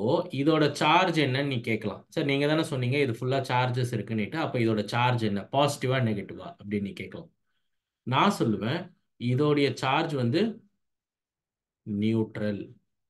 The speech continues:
ஏன் சார் நியூட்ரல்னு சொல்றீங்க? ஏன்னா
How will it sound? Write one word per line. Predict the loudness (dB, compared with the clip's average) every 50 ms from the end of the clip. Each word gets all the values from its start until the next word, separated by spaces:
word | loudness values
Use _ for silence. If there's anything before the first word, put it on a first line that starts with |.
| _ _ _ _ _ _ _ _ _ _ _ _ _ _ 0
ஏன் | 4 4 6 6
சார் | 6 4 4 2
நியூட்ரல்னு | 2 4 4 4 4 2 0 2 2 4 4 4 2 0
சொல்றீங்க? | -2 -2 -4 -4 -4 -4 -6 -8 -8 -10 -12 -14 -18 _ _ _ _ _ -4
ஏன்னா | 0 2 2 2 2 2 0